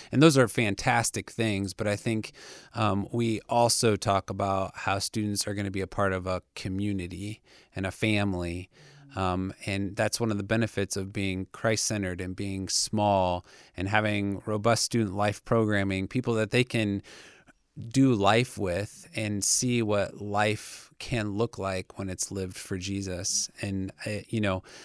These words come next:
that's a, as good a lesson as any they're gonna live in the classroom, is just to, to watch you and walk alongside of you, um, in your journey of caring for others. So thank you for doing that. And, uh, Kondo, I wanna ask you, as,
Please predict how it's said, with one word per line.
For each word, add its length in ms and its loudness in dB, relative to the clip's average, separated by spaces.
that's 540 2
a, 180 -4
as 240 2
good 160 6
a 80 6
lesson 400 4
as 140 2
any 220 2
they're 200 0
gonna 180 -2
live 180 0
in 100 -4
the 80 -6
classroom, 600 -2
is 160 -2
just 300 -2
to, 360 -2
to 120 -4
watch 400 2
you 220 2
and 120 -4
walk 220 -2
alongside 920 -2
of 120 -6
you, 320 -4
um, 180 -2
in 200 -2
your 200 2
journey 500 -2
of 160 -8
caring 320 -4
for 200 -8
others. 300 -6
So 120 -4
thank 340 -6
you 300 -4
for 100 -2
doing 320 0
that. 280 -2
And, 280 -2
uh, 100 -2
Kondo, 300 6
I 40 8
wanna 160 4
ask 380 2
you, 180 4
as, 240 2